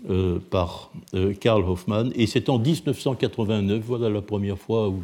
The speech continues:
je cite cette année charnière, c'est en dix-neuf cent quatre-vingt-neuf que, euh, Hoffmann signe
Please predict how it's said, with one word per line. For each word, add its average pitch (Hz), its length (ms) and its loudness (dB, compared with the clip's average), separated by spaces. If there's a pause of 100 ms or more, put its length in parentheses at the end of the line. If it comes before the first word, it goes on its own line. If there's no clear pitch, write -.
je 92 60 -6
cite - 460 -6 (440)
cette 104 220 -2
année 101 300 2
charnière, 101 560 0
c'est 101 260 -6
en 104 80 0
dix-neuf 107 400 -4
cent 107 180 -6
quatre-vingt-neuf 95 800 -4 (460)
que, 98 320 2 (100)
euh, 113 140 -2
Hoffmann 110 580 -2
signe 120 460 -2